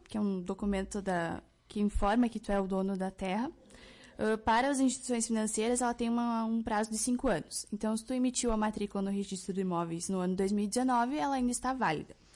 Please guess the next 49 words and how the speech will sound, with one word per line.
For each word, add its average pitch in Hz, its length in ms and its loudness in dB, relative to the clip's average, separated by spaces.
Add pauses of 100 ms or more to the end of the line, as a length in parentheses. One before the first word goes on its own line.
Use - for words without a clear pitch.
(380)
Precisamos 247 480 4
do 226 120 0
car, 226 260 0
que - 80 -8
é 311 60 -2
o - 20 -6
Cadastro 208 460 0
Ambiental 208 360 2
Rural. 208 480 2 (240)
Ãh, 208 180 2
ele, 202 140 0 (140)
ãh, 190 240 2
agora 196 220 0
ele 202 100 0
se - 160 -4
tornou 214 260 -2
obrigatório, 208 720 0
né? 247 160 2 (320)
Então, 226 320 0
todos 233 420 -2
os 247 440 -2
proprietários 226 600 0
devem 220 320 0
ter. - 280 -4 (520)
O 233 80 0
I 233 80 4
T 233 120 0
R, 262 200 4
que 349 120 0
é - 20 4
o - 20 4
Imposto 220 440 2
sobre 214 240 -2
a - 20 -6
Propriedade 208 540 0
Rural, 208 440 2 (720)
ãh, 202 500 2
ele 208 300 2
é 214 220 2
um 214 840 0
imposto 220 360 0
brasileiro 214 540 0
que 240 80 -4
a 226 80 0
gente 220 240 -4
paga 202 500 0
sempre 214 560 -2
em 202 200 -2
setembro, 208 540 0